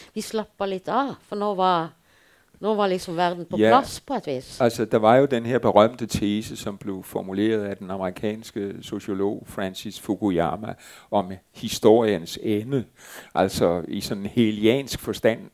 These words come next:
Speaker 2: havde vi nu nået det højeste udviklingsstadie. Øhm, og, og, øh, jeg tror, at, at den tese i og for sig sank ind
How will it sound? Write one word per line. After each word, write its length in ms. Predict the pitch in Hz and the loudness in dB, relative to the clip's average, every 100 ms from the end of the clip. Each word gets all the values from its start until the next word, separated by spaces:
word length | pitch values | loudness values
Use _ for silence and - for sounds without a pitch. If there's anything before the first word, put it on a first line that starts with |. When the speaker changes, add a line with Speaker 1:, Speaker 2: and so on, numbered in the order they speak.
| - | -2
Speaker 2:
havde 220 | 113 101 | 0 2
vi 80 | 127 | 0
nu 160 | 113 107 | -8 -6
nået 360 | 107 117 110 | -2 -2 -2
det 80 | 104 | -4
højeste 440 | - 123 110 - 104 | -2 -2 -4 -8 -10
udviklingsstadie. 1000 | 107 110 101 - 90 - - - - - - - - - - - - | -6 -4 -4 -6 -14 -6 -4 -4 -6 -14 -14 -18 -18 -18 -20 -20 -2
Øhm, 640 | 110 107 101 101 98 95 101 _ _ | 6 8 10 8 6 -4 -12 _ _
og, 380 | 110 101 104 123 | 10 10 6 6
og, 380 | 104 101 98 98 | 6 6 6 4
øh, 220 | 92 120 | 6 8
jeg 120 | 135 | 8
tror, 340 | - 156 147 | 8 4 6
at, 480 | 135 - 110 - - - | 4 2 0 -2 -8 -8
at 140 | 101 - _ | -6 -6 _
den 220 | 131 135 | 4 4
tese 520 | 123 - 107 123 - - | 0 -2 0 -2 -4 -8
i 180 | - 156 | -2 2
og 80 | 185 | 2
for 120 | - | -2
sig 380 | 160 107 113 151 - - - | -2 0 0 -2 -10 -20 -12
sank 440 | - 117 110 110 - | -2 0 0 -4 0
ind 260 | 143 185 | 2 2